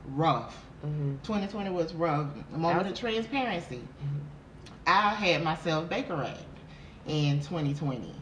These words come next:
Speaker 1: Went to the hospital, took a, took a Lyft or an Uber to the hospital, didn't drive my car because I was gonna unalive myself.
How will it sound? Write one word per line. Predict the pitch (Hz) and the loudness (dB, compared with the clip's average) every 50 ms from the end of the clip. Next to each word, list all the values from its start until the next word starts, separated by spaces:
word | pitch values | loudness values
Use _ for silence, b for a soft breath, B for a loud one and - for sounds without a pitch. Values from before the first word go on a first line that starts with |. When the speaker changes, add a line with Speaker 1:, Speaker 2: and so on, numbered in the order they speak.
| - - - - - | -14 -14 -16 -12 -2
Speaker 1:
Went | 139 147 165 156 147 | 2 2 2 2 2
to | - | 0
the | 202 202 | -2 0
hospital, | 214 208 190 196 202 - 202 196 190 190 | 2 2 2 2 0 -2 -6 -6 -6 -4
took | - 190 175 - | -4 -6 -4 0
a, | 175 175 165 165 156 160 - B B B B B B B B B - - | 2 2 2 2 0 -2 -6 B B B B B B B B B -8 0
took | - 254 240 | 0 2 2
a | 254 | 2
Lyft | 226 214 214 226 240 190 165 156 151 - | 0 2 4 4 4 4 2 0 -2 -2
or | - - 202 208 | -2 0 2 2
an | - 202 - - 175 | 2 0 0 2 2
Uber | 170 151 139 147 151 151 175 202 202 - - - - - | 2 2 2 2 2 2 0 -2 -6 -10 -12 -16 -16 -8
to | - 202 | -4 -2
the | 185 196 | 0 2
hospital, | 214 220 185 180 - - 185 165 160 | 2 4 2 2 0 -2 -2 -2 0
didn't | 151 160 156 147 | 0 0 0 2
drive | 160 151 139 139 135 | 2 2 0 0 0
my | 131 127 131 | -2 -4 -6
car | - - 233 220 214 208 202 196 196 202 208 B B B B B B B B B | -2 2 4 4 6 6 6 6 4 2 -2 B B B B B B B B B
because | - 170 151 - - 170 170 170 - - - | 2 2 2 4 4 4 4 2 0 4 6
I | 180 185 185 190 190 190 185 196 202 196 - - 180 | 8 10 10 10 8 6 4 4 2 0 -4 -2 2
was | 156 165 147 - | 2 2 4 4
gonna | 147 151 147 143 139 143 147 - - - - - - | 2 4 4 4 4 4 2 0 -2 -8 -12 -4 0
unalive | 139 147 151 160 165 208 240 214 - | 0 2 2 4 2 2 2 0 -2
myself. | 156 - 123 - - - - | -4 -6 -6 -8 -10 -12 -12